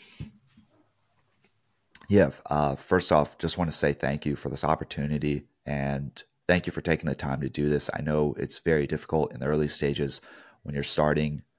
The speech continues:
and pursuing an idea, and I've seen your channel, it, and these things, like, take time. Like, again, delayed gratification, right? Like, you see the, the videos, and the amount of time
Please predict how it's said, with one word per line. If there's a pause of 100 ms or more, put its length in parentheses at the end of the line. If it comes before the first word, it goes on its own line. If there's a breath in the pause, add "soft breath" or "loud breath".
(380)
and
pursuing
an
idea,
and
I've
seen
your
channel, (120)
it, (1300)
and (960)
these
things,
like,
take
time.
Like,
again,
delayed
gratification,
right?
Like,
you
see
the, (120)
the
videos,
and (1800 soft breath)
the
amount
of
time